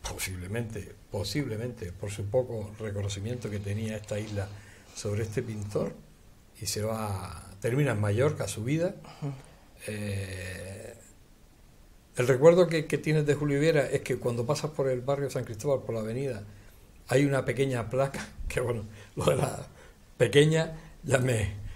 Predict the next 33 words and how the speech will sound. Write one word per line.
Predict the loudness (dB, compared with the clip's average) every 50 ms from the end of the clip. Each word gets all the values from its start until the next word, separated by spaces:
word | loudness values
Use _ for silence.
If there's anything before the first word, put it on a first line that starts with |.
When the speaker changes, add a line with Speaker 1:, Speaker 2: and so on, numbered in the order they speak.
| -12 -16 -8 -4
Speaker 1:
lo | -4 2
puede | 4 6 6 6
comentar, | 4 2 0 0 0 0 4 4 4 4 4 -2 -6 -4 -6 -6
<laughs> | -6 -8 -10 -10 -6 -2
lo | 0 4
puede | 8 8 8 8
comentar | 8 6 4 4 8 10
Orlando, | 10 10 10 8 8 6 6 2 2 0 0 -2 -10 -18 -20 -20 -20 -20 -20 -20 -20 -20 -20 -16 -2
que | 2 4
dice | 4 6 4 4 4 2 2
que | 2 2
ahí | 2 2
nació | 0 0 -2 -2 -2 0 2 2 2 2 2 -4 -8 -14 -18 -20 -20 -20 -20 -20 -20 -20 -20 -20 -16 -8
y | -8 -4
poco | 2 2 2 2 2 -2
más. | -2 -4 -6 -8 -10 -10
Eh, | -8 -8 -6 -6 -6 -6 -4 -4 -4 -4 -4 -6 -6 -8 -8 -8
eh, | -8 -8 -8 -8 -10 -12 -12 -12 -16 -16 -18 -18 -20 -20 -20 -20 -20 -20 -20 -20 -20 -20 -10 -6
la | -6 -4
figura | -2 0 0 4 4 4
de | 4
Julio | 4 2 0 2
Viera | 2 2 2 0 0
que | 0 -2
pasó | -2 -2 -4 -2 -2 -2
por | -2 -2 -4
la | -4
Escuela | -4 -4 -6 -8 -8 -10
Luján | -12 -12 -12 -12 -14
Pérez. | -12 -14 -16 -16 -16 -20 -20 -14
Speaker 2:
Sí, | -4 2 4 6 6 6
efectivamente. | 6 4 2 0 -2 2 2 4 4 4 2 2 0 0 -2 -2 -2 -4 -8 -14 -16 -18 -20 -20 -18 -18
Hace, | -6 -4 -4 -4 0 2 4 6 6 6 6 4 2